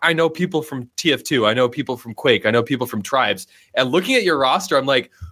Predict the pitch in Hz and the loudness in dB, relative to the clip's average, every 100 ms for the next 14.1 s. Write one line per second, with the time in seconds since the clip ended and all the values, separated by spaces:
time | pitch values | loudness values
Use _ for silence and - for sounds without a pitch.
0 | _ 233 285 214 123 214 233 165 - 123 | _ -2 -2 0 0 0 0 -2 -2 0
1 | 107 104 101 - - 175 180 156 143 143 | 2 2 0 -6 -4 -2 0 2 0 -2
2 | - _ _ 107 117 117 117 165 185 220 | -10 _ _ 0 2 2 2 0 2 2
3 | 143 151 156 139 123 - _ 98 135 - | 2 2 0 0 0 -2 _ -8 -8 -4
4 | 127 180 - 180 165 - 143 196 - 180 | -6 -4 -4 -4 -4 -4 -2 -2 -2 0
5 | 180 180 - 113 143 175 - 139 127 113 | 0 -2 -4 0 2 2 -2 0 2 0
6 | - - - - 120 113 120 117 110 107 | -6 -18 -16 -8 -2 2 4 2 2 0
7 | 107 107 113 107 107 101 104 104 _ _ | 0 -2 -2 0 0 2 0 -2 _ _
8 | - 160 165 240 180 131 135 _ - 151 | -2 0 2 0 0 0 -2 _ -8 -2
9 | 180 160 - 160 170 131 123 113 127 - | 0 0 0 0 0 0 2 2 0 -6
10 | - 110 110 110 110 - 123 110 101 _ | -6 0 2 4 2 -2 -4 -4 -4 _
11 | _ - 127 143 139 139 156 131 120 101 | _ -14 -2 0 2 2 4 4 4 2
12 | 117 127 123 139 120 113 110 110 113 120 | 4 2 0 0 0 2 0 0 0 2
13 | 113 104 - 110 - 113 107 - 101 98 | 2 2 0 -4 -2 -2 0 -2 0 2